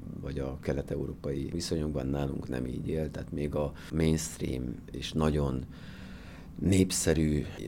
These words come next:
tehát olyan magas irodalmat művelő népszerű írók is, akiknek mindenki számára ismerősen cseng a neve, és viszonylag nagy példányszámokat adnak el,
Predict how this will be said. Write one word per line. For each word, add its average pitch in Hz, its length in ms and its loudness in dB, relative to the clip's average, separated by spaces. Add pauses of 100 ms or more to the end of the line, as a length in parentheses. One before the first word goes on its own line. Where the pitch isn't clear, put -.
tehát 90 280 2
olyan 101 340 10 (540)
magas 85 380 6
irodalmat 78 480 2
művelő 73 380 0
népszerű 73 480 2
írók 71 540 -2
is, - 220 -6
akiknek - 1120 -6
mindenki 76 540 2
számára 69 400 -2
ismerősen 73 640 -4
cseng 73 260 -4
a 69 40 -4
neve, 69 200 -2
és - 140 -4
viszonylag 71 440 -4
nagy 73 160 -2
példányszámokat 73 840 -6
adnak - 360 -8
el, 78 160 0